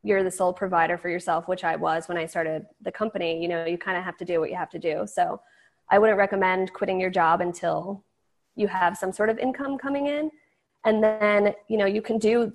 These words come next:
little odd jobs here and there to make money while you're still pursuing your entrepreneurship. So fun fact, I did some hand modeling when I started <laughs> Sands to make money on the <laughs> side,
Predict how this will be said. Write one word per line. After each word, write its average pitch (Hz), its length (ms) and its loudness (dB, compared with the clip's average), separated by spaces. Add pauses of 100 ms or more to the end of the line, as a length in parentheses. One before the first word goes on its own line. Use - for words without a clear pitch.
little 214 360 4
odd 190 260 6
jobs 175 480 4
here 190 180 4
and 185 140 2
there 175 240 4
to 190 160 -6
make 170 200 0
money 175 380 0
while 175 260 4
you're 170 180 0
still 170 520 -2 (160)
pursuing 190 680 -4 (460)
your 208 140 4
entrepreneurship. 180 800 -2
So 185 420 2 (680)
fun 202 220 6
fact, 190 340 6
I 185 180 8
did 185 220 0
some 185 160 -2
hand 175 240 0
modeling 330 640 6
when 226 240 6
I 220 140 6
started 269 480 4
<laughs> - 100 -8
Sands 254 480 4
to 240 100 0
make 220 200 2
money 220 300 6
on 233 120 6
the 254 80 4
<laughs> - 840 0
side, - 120 2